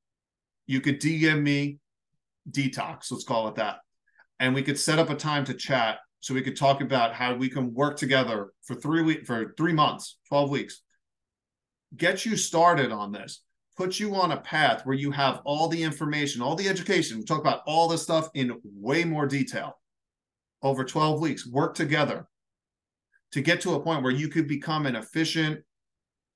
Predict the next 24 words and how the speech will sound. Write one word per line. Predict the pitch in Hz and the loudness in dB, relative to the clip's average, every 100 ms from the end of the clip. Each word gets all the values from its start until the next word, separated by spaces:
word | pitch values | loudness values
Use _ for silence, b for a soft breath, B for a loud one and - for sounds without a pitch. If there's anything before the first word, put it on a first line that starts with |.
| _ | _
healthier | - - 175 185 190 165 135 | -12 -4 -2 -2 -2 0 0
person. | 160 165 156 117 107 | 0 0 0 -2 -2
And | 135 | 0
then | 143 135 | 2 2
more | 135 208 233 | 2 4 4
importantly, | 156 147 123 113 104 98 _ _ _ _ _ | 2 -2 -2 -6 -8 -10 _ _ _ _ _
not | - 131 190 | -4 0 2
have | 196 196 | 0 0
to | 180 | 2
work | 175 196 | 2 0
with | 165 151 | -2 0
someone | 165 151 147 143 - | 2 2 2 0 0
like | 143 143 | 0 0
me | 151 147 | 0 0
again | 123 131 120 - _ _ | 0 0 0 -4 _ _
down | 127 127 | -2 -2
the | 120 | -2
road. | 113 113 - - _ _ _ _ _ _ _ _ _ _ | -2 -4 -6 -14 _ _ _ _ _ _ _ _ _ _
And | - 147 | 0 2
the | 147 147 | 2 0
education, | 151 190 196 - 180 180 - 107 - | 2 2 2 -2 0 0 0 -6 -4
having | 143 151 180 175 | 0 2 2 -2
the | 156 | -2
fundamentals, | 165 156 139 143 123 101 | -2 0 0 0 0 -4